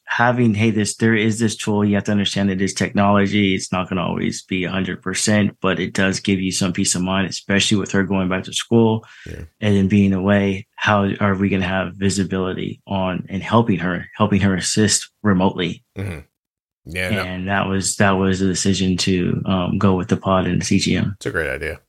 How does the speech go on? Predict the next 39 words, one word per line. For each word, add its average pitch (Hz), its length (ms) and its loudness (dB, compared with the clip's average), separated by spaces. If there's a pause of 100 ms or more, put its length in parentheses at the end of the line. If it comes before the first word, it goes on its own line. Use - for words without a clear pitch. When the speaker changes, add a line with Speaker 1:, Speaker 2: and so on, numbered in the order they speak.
(120)
Speaker 2:
honestly. 87 400 -8 (480)
Um, 110 680 0
okay, 104 360 0
so - 180 -4
she's 131 640 -2 (100)
going 107 280 0
into 107 180 -2
high 92 160 0
school 104 260 0
now. 90 260 2
You - 120 -4
said 143 160 2
she's 117 160 -8
playing 101 320 0
sports. - 640 -2 (100)
How 107 300 2
is 101 80 0
she - 140 -6
making 98 300 0
Speaker 1:
Yes. 92 80 2
Speaker 2:
out 90 200 -2
during 87 220 -2
activity? 82 600 -4 (680)
Speaker 1:
Yeah, 131 160 2
she 170 200 4
was, 208 280 4
she - 200 -2
was 160 120 2
playing 160 240 2
volleyball, 120 840 -2
uh, - 160 -14
about 135 240 -2
a 131 40 2
year 127 360 2
or 139 40 -2
so, 131 260 0
or 127 80 2
two 135 200 2
before, 123 600 2